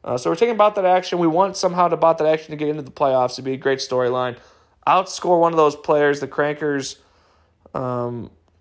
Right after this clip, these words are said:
and you are, and you are in. So I, I'm totally mis-, oh no. See, here's the thing of what I want, because About That Action has outscored Crankers, but if they lose, that means Nato wins, and they'd be both be six and eight, and he's outscored Lebo by over a hundred.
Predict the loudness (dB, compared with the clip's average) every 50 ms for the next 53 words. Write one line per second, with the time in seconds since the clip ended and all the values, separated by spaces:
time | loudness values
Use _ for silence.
0 | _ _ _ _ _ _ _ _ _ _ _ -20 -12 -8 -4 -4 -2 -2 -2 -2
1 | 0 2 4 6 6 6 6 4 2 0 -2 -8 -12 -10 -6 -2 0 2 4 4
2 | 4 2 -2 0 2 4 4 4 4 0 -6 -16 -20 -20 _ _ _ _ _ _
3 | _ _ _ _ _ _ _ _ _ _ _ _ 0 2 4 4 4 2 2 -2
4 | -4 -8 -14 _ _ _ _ _ _ _ _ -2 -2 -2 -2 0 2 4 4 4
5 | 4 0 -4 -2 -2 -2 -2 -2 -4 -6 -8 -12 -14 _ _ _ _ _ _ _
6 | _ _ _ _ _ _ _ _ _ _ _ _ _ _ _ _ _ _ _ _
7 | -14 -8 -4 0 2 4 4 4 2 4 4 4 4 4 4 0 -2 -4 -6 -8
8 | -8 -10 -12 -20 -20 -20 -20 -14 -8 -4 -4 -2 -2 -2 0 0 0 2 2 2
9 | 0 2 2 4 4 4 4 4 2 2 0 -2 -2 -2 -2 -4 -12 -20 -20 -20
10 | -8 0 2 2 4 4 4 2 2 2 -2 -4 -2 -2 0 2 2 2 2 0
11 | -2 0 2 2 2 2 0 -2 -2 -2 -2 -2 -4 -6 -6 -4 -4 -4 -4 -4
12 | -2 2 4 4 4 4 0 -2 -2 0 0 -2 -2 0 -2 -2 -2 -2 -4 -4
13 | -4 0 2 2 2 2 0 0 0 0 0 0 0 -2 -4 -8 -8 -6 -6 -6
14 | -2 -2 -2 -4 -2 0 0 0 0 0 -4 -10 -8 -8 -8 -8 -8 -4 -2 0
15 | 0 0 0 -2 -4 -4 -4 -2 2 2 2 2 2 -2 -4 0 2 2 2 2
16 | -2 0 2 2 2 2 2 2 2 0 -2 -4 -4 -4 -6 -6 -6 -4 -6 -6
17 | -6